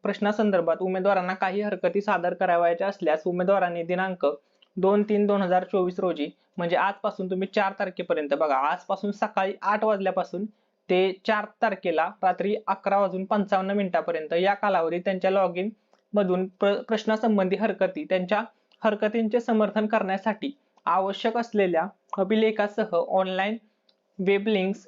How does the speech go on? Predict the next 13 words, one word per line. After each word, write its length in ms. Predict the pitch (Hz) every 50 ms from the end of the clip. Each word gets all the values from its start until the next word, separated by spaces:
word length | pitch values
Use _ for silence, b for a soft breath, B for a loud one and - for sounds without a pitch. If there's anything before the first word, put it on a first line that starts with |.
| -
इत्यादी 420 | - 190 185 - 190 185 185 202 214
सोबत 320 | 214 220 196 175 170 190 190 - - -
ऑनलाइन 360 | 185 190 185 180 180 190 202
पद्धतीने 380 | 202 190 180 180 180 175 190 202
सादर 340 | - 208 175 151 160 165
कराव्यात. 380 | 180 - 170 143 139 135 131 170 - -
तर 100 | 196 190
मित्रांनो, 360 | 202 208 196 196 196 196 196
तुम्हाला 200 | 202 196 190 190
काही 180 | 190 185 180 180
आक्षेप 420 | 180 185 180 - - 196 185 190
हरकती 320 | 196 190 - 180 175 180 190
असतील 280 | 190 - - - 208